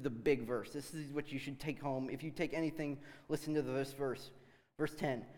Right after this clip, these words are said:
"Now when Daniel learned that the decree had been published, he went home to his upstairs room where the windows opened toward Jerusalem. Three times a day he got down on his knees and prayed, giving thanks to his God, just as he had done before." So just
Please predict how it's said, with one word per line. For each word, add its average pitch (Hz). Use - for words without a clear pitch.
"Now 135
when 131
Daniel 165
learned 160
that 147
the 131
decree 156
had 151
been 160
published, 135
he 135
went 156
home 151
to 147
his 127
upstairs 147
room 135
where 131
the 123
windows 151
opened 135
toward 139
Jerusalem. 143
Three 156
times 170
a 156
day 139
he 135
got 135
down 139
on 151
his 160
knees 135
and 135
prayed, 120
giving 127
thanks 139
to 180
his 156
God, 117
just 143
as 131
he 131
had 117
done 117
before." 113
So 139
just 135